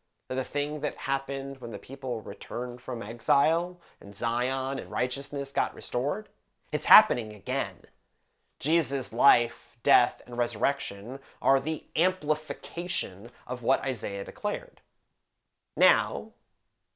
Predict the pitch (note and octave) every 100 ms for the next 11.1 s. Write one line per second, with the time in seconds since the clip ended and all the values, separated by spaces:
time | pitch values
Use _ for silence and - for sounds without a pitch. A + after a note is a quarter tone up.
0 | _ _ - G#2+ A#2+ E3+ E3+ - - -
1 | - - _ _ _ _ _ _ G#2+ -
2 | - C3+ C#3 D3 C#3+ C#3 - G3 B2 F#2
3 | - - _ _ _ _ _ _ _ -
4 | A#2 C3+ B2 F2 - - _ _ _ _
5 | _ A#2 A#2+ B2+ B2 - D3 C3+ A#1+ -
6 | _ _ _ - - C#3 D3 D3 B2 G#2+
7 | - A2+ A#2+ A#2 - B2 C3 C#3 - A#2+
8 | B2 A#2 A#2 A2 G2+ F#2+ C3 C#3+ G#2 -
9 | E2+ G2+ - - - G#2 B2 D3 B2+ C3
10 | D3 - - F3 F#3 G#2+ G2+ F#2+ E2+ G2+
11 | -